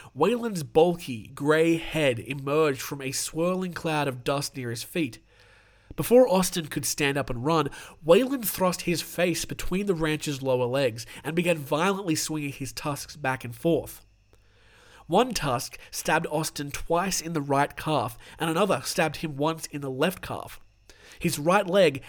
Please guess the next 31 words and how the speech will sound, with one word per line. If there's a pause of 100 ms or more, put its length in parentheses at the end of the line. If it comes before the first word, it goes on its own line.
(120)
was
gashed
from
the
knee
to
his
upper
thigh, (180)
an
injury
so
wide (240)
that
Austin
was
able
to
put
his
hand
inside
it
later. (1300)
He
remembers
the
sensation
of
cool
air